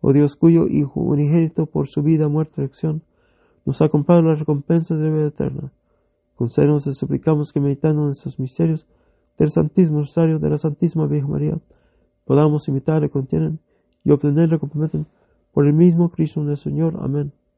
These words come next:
Que la asistencia divina permanezca siempre con nosotros. Amén. Y que las almas de los espíritus difuntos por la misericordia de Dios descansen en paz. Amén.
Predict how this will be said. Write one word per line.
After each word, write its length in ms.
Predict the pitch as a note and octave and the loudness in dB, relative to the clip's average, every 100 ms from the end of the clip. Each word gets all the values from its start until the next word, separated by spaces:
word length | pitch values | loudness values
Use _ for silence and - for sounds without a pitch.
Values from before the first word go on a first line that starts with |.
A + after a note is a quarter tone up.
| _ _ _ _ _ | _ _ _ _ _
Que 60 | - | 0
la 80 | C3+ | 0
asistencia 520 | - C#3+ E3 E3 D#3 | -2 0 0 2 -2
divina 280 | C#3 D3+ D3 | 0 -2 -2
permanezca 340 | C#3+ C#3+ - | -4 -6 -8
siempre 240 | - C#3+ | -8 -6
con 100 | C#3 | -6
nosotros. 360 | C3+ E3+ E3+ - | -4 -4 -4 -4
Amén. 300 | C#3+ D#3+ E3 _ _ _ _ _ - | -2 -2 -2 _ _ _ _ _ -2
Y 80 | |
que 100 | C#3+ | 4
las 180 | D3+ C#3+ | 4 6
almas 280 | F3 E3 D#3+ | 4 4 2
de 80 | D3+ | -2
los 80 | C#3+ | -2
espíritus 240 | D3+ C#3 | -4 -4
difuntos 420 | C#3+ E3+ E3 D#3+ | -4 -4 -2 -4
por 140 | - D3 | -2 -2
la 60 | |
misericordia 460 | C#3+ C#3 - D3+ C#3+ | -2 -6 -4 -2 0
de 60 | |
Dios 140 | D3 D#3 | 0 -2
descansen 460 | - - E3+ E3 | -6 -4 -2 -2
en 40 | D#3 | -4
paz. 300 | - C#3 - | -4 -6 -4
Amén. 220 | C3+ C3+ | -6 -6